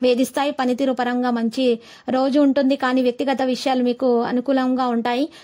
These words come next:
మీ ధైర్యం, మీకు శౌర్యం పెరుగుతుంది. కొంతమంది వ్యక్తులు కొంత మీకు చాలా బాగా సహకరిస్తారు. మీ యొక్క వ్యాపారంలో మంచి ప్రయోజనాలు పొందడం ఆనందంగానే మీకు ఉంటుంది. ఈరోజు వ్యక్తిగత విషయాలు ముందుకు సాగుతారు. మీకు పని కంటే మీకు ఎక్కువ మంది మీ మీద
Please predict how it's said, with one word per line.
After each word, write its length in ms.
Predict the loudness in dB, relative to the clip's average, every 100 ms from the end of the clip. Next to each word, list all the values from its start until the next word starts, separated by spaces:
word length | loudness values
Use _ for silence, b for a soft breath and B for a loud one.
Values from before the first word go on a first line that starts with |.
| -4
మీ 60 | 0
ధైర్యం, 380 | 2 2 2 2
మీకు 260 | 2 -2
శౌర్యం 380 | 0 0 0 0
పెరుగుతుంది. 540 | 0 0 0 0 -2
కొంతమంది 560 | 0 -2 -2 -2 0 0
వ్యక్తులు 340 | -2 -2 -2
కొంత 640 | -2 0 0 -2 -2 -4 -6 B B -2
మీకు 220 | 2 2
చాలా 340 | 2 0 0
బాగా 280 | 0 0 0
సహకరిస్తారు. 840 | 0 -2 0 0 0 -2 -2 0 2
మీ 160 | 2 2
యొక్క 200 | 0 -2
వ్యాపారంలో 720 | 0 0 0 -2 0 0 0
మంచి 220 | -2 -2
ప్రయోజనాలు 460 | -2 0 0 -2 -2
పొందడం 360 | -2 -2 -2
ఆనందంగానే 520 | -2 -2 0 0 0
మీకు 260 | 0 -2 0
ఉంటుంది. 400 | 0 0 -2 -2 -6 B B -2
ఈరోజు 220 | 0 2
వ్యక్తిగత 400 | 0 0 -2 0 0
విషయాలు 360 | 0 0 0
ముందుకు 280 | 0 0 -2
సాగుతారు. 600 | -2 -2 -2 0 0 2
మీకు 440 | 0 0 0 0 0
పని 140 | -2 -2
కంటే 320 | -2 -2 0
మీకు 240 | 0 0
ఎక్కువ 300 | -2 0 -2
మంది 340 | -2 0 0 0
మీ 160 | 2
మీద 300 | 2 0 -2